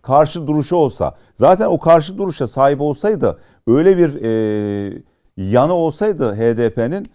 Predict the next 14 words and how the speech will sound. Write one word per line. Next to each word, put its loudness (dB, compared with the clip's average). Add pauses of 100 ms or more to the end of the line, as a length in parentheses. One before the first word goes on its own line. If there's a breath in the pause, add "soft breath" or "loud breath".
(160)
Gara'daki 0
katliama, -2 (140)
e, -10
bir -2
tek -8
söz -6
söylerdi -4
ya. -6
Ya -10
bir -8
tek -6
söz -6 (280)
söyleyebilirdi. -6
Yani -6